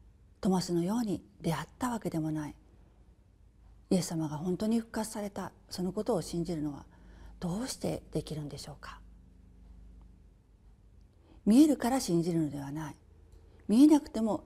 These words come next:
イエス様がそうおっしゃっている。私のことをこんなにも愛しておられる、そのために十字架にかかってくださった。そのイエス様が私たちに嘘を言うはずがない。わざわざそのために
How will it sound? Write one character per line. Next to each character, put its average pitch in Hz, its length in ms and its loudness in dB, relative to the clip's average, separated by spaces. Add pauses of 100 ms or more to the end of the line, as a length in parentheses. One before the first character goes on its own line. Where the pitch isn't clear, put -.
イ 285 140 4
エ 349 80 0
ス - 80 -8
様 220 240 -2
が 190 200 -2
そ 175 180 -6
う 156 40 -2
お 170 40 -2
っ 170 40 -2
し - 140 -10
ゃ 214 40 -10
っ 202 40 -12
て - 180 -12
い 147 60 -8
る。 147 120 -16 (1200)
私 233 340 0
の 285 100 6
こ 285 120 0
と 208 100 2
を - 20 -4
こ 240 240 0
ん 302 100 10
な 339 120 8
に 330 100 6
も 254 120 4
愛 196 120 -2
し - 60 -8
て - 100 -6
お 160 80 -2
ら 185 120 -4
れ 202 80 -4
る、 160 160 -6 (420)
そ 190 120 -4
の 208 80 0
た 233 140 -4
め 247 140 -2
に 160 140 -4
十 160 180 -6
字 165 120 -8
架 175 80 -4
に 170 100 -4
か 170 100 -14
か 202 100 -8
っ 202 60 -10
て - 100 -12
く - 100 -8
だ 175 120 -8
さ - 100 -12
っ 196 60 -12 (100)
た。 - 80 -16 (840)
そ 240 120 0
の 262 100 4
イ 269 120 4
エ 330 80 2
ス 302 80 -6
様 156 220 -2
が 151 300 -4 (400)
私 - 220 -6
た 147 120 -10
ち - 120 -10
に 156 120 -2
嘘 196 220 -4
を 165 40 0
言 160 140 -2
う 170 40 -4
は 175 140 -8
ず 233 120 -8
が 202 120 -6
な 165 240 -6
い。 285 80 -10 (1080)
わ 185 140 0
ざ 220 100 -2
わ 196 60 0
ざ 175 100 -2
そ 175 100 -8
の 175 120 -2
た 220 140 -2
め 254 120 0
に 208 260 -2